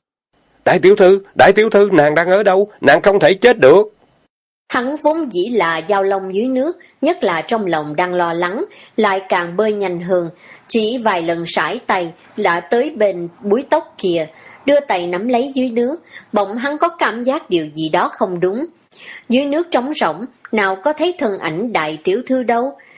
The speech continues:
Speaker 2: Hắn vội vàng nhìn lại búi tóc trong tay mình. Vào tay nhẹ bỗng, thì ra chỉ là nắm cỏ rối mà thôi. Hắn sững sờ một hồi lâu, bỗng một trận gió lạnh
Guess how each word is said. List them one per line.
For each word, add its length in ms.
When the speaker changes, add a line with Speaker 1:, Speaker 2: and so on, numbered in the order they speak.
Speaker 2:
Hắn 300
vội 220
vàng 300
nhìn 160
lại 200
búi 280
tóc 140
trong 280
tay 260
mình. 300
Vào 240
tay 340
nhẹ 240
bỗng, 360
thì 240
ra 300
chỉ 160
là 200
nắm 320
cỏ 240
rối 320
mà 200
thôi. 360
Hắn 260
sững 280
sờ 180
một 300
hồi 240
lâu, 320
bỗng 260
một 220
trận 280
gió 120
lạnh 340